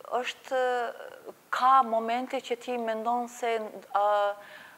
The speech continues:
ndoshta kjo, veçanërisht ajo periudha kur merret, ë, terapia, është,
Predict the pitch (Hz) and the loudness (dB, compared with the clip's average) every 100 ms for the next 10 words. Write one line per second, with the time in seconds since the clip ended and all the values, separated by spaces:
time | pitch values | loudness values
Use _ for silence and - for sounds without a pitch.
0 | - 208 233 - 240 233 233 - 240 - | -10 -4 -4 0 2 2 0 -2 -2 -2
1 | - - - - - - 240 277 254 254 | -8 -18 -18 -16 -14 -8 -4 0 0 2
2 | 254 240 233 226 233 233 226 226 233 220 | -2 -2 -2 -2 0 4 4 2 -6 -2
3 | 220 220 226 226 - 214 208 208 226 214 | 2 2 2 -4 -6 -2 -2 -2 2 4
4 | 214 - 220 208 208 208 214 - - - | 4 -2 -2 2 4 4 0 -10 -20 -20
5 | - - - - - | -14 -8 -8 -10 -16